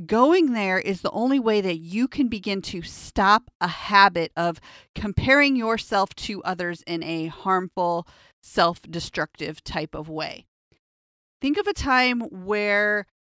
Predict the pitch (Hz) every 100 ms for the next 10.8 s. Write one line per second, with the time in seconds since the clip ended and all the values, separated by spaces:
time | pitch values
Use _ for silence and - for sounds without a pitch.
0 | _ 190 202 226 254 247 220 - - 208
1 | 208 180 - 190 180 - - 180 175 175
2 | - 175 170 - 175 170 170 170 170 175
3 | 185 185 190 185 185 185 - - 196 180
4 | 220 240 226 156 160 - - - 170 -
5 | - _ _ _ _ _ _ 175 170 196
6 | 208 196 185 190 180 - - 185 185 190
7 | 180 180 170 156 - - 160 170 208 -
8 | 233 202 190 - 185 170 156 156 165 156
9 | 175 - 180 190 196 196 196 - 175 175
10 | - 156 156 - 160 170 -